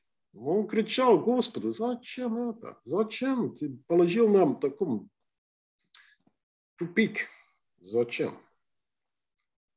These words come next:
А видите опять, как у человека есть и вера, и невера.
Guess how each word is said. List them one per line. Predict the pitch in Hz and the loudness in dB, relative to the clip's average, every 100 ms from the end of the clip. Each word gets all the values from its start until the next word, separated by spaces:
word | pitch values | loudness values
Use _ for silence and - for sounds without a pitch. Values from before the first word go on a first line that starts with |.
| _ _ _ _ _ _ _ _ _ _ _ _ | _ _ _ _ _ _ _ _ _ _ _ _
А | 135 139 139 135 127 123 | 6 8 8 8 4 -2
видите | 135 170 156 147 131 | 0 0 2 2 2
опять, | - 113 82 - | 4 0 0 -6
как | - 123 - | -2 0 0
у | 131 | -2
человека | - 143 139 143 139 | 0 4 6 6 4
есть | 127 131 - | 2 2 0
и | 120 | -2
вера, | 117 180 127 | 2 4 4
и | 101 113 | 2 -2
невера. | 117 113 104 95 | -4 -4 -2 -6